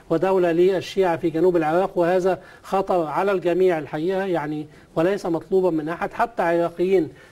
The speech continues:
كسر انفسهم من الشيعه والسنه، آه، يرفضون ذلك. انا فاهم كويس جداً انه كل من ايران وتركيا لا يريدان، يعني، أن يمنح الأكراد حقوقهما، لكن المعضلة هي في التالي،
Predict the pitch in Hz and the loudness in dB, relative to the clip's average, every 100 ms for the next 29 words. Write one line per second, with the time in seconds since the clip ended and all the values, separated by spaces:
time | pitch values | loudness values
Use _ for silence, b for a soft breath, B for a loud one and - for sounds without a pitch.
0 | B 214 202 185 165 139 202 190 160 180 | B -2 0 0 -2 0 0 2 4 4
1 | 175 - 185 170 160 - 180 175 170 165 | 2 0 2 2 0 0 2 4 2 -4
2 | B B 160 156 156 170 165 160 190 175 | B B 0 2 2 0 -2 2 2 2
3 | 147 196 233 - B B B 220 262 - | 0 0 0 -6 B B B -2 0 0
4 | 254 269 190 226 208 190 214 233 226 214 | -2 -2 0 0 0 -4 -2 0 0 -2
5 | 226 208 196 196 240 233 190 185 202 202 | 0 2 0 0 -2 0 0 2 2 2
6 | 180 180 202 185 147 131 b b b 165 | 2 4 4 2 -2 -6 b b b 0
7 | 196 202 190 - 196 208 202 185 208 196 | 0 2 0 2 2 2 2 2 2 4
8 | 180 170 165 190 190 190 175 175 190 185 | 2 2 2 2 2 2 0 -2 0 2
9 | 165 185 175 185 202 165 156 139 180 196 | 2 0 -2 -4 -4 -4 -4 0 0 0
10 | - B B B 165 185 165 - 196 202 | -6 B B B -2 2 0 2 0 0
11 | 208 226 214 254 262 254 220 196 185 180 | -2 0 0 0 -4 -4 0 0 0 0
12 | 269 262 214 240 - - - 151 | 0 0 0 -2 -2 -6 -4 -4